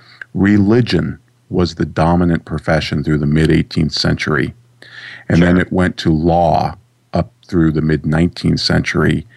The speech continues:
Speaker 1: and science from about the nineteen tens.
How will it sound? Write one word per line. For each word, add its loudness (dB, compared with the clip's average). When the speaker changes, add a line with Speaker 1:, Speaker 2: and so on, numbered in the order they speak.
Speaker 1:
and 2
science -2
from 2
about 0
the -2
nineteen -2
tens. -4